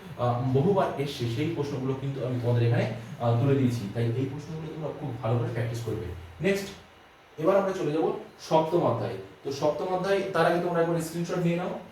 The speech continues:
ষ-, আহ, ষষ্ঠ অধ্যায়টা। এবার আমি সপ্তম অধ্যায় যাব, না, তারপরে আর একটা অধ্যায় বাকি থাকবে, তা-, আহ, তারপরে ক্লাসটা শেষ হবে। তো আমি সপ্তম অধ্যায়ের প্রশ্নগুলো এবারে দেখে নেব, আহ, তোমরা একবার দেখে নাও,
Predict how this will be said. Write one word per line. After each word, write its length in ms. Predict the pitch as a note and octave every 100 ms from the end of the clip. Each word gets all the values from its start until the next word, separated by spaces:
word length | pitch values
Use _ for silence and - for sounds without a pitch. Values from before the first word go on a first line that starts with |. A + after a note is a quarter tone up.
| -
ষ-, 40 | D3+
আহ, 360 | - C#3 C3+ C#3
ষষ্ঠ 200 | C#3+ D3+
অধ্যায়টা। 400 | D3 D#3 - - - - - - - - - - - - - - - - - - - - - - -
এবার 220 | D3 F3
আমি 160 | F#3+ B3+
সপ্তম 520 | - D#3 - F3 D#3+
অধ্যায় 180 | D#3 C#3
যাব, 300 | A2+ - - - - - -
না, 360 | C#3 C3+ C3+ C3+
তারপরে 400 | D#3 D#3 - -
আর 180 | D3+ D#3+
একটা 200 | D#3+ -
অধ্যায় 240 | D3+ E3 D#3+
বাকি 220 | C3+ C3+
থাকবে, 320 | A#2+ - - -
তা-, 60 |
আহ, 320 | C3+ C3+ C3 C3
তারপরে 240 | D#3+ -
ক্লাসটা 340 | - D3+ D#3+
শেষ 240 | E3 D3 B2+
হবে। 160 | A2+ - - - -
তো 180 | E3 D#3+
আমি 160 | E3 G3
সপ্তম 340 | - - F3+
অধ্যায়ের 300 | F3+ F#3+ G3 G3
প্রশ্নগুলো 400 | E3 E3+ E3+ F#3
এবারে 200 | F3 F3
দেখে 200 | D#3 E3+
নেব, 120 | F#3
আহ, 500 | B3+ - - - C3
তোমরা 200 | E3+ F3+
একবার 200 | E3+ E3+
দেখে 200 | E3 E3
নাও, 180 | G#3 -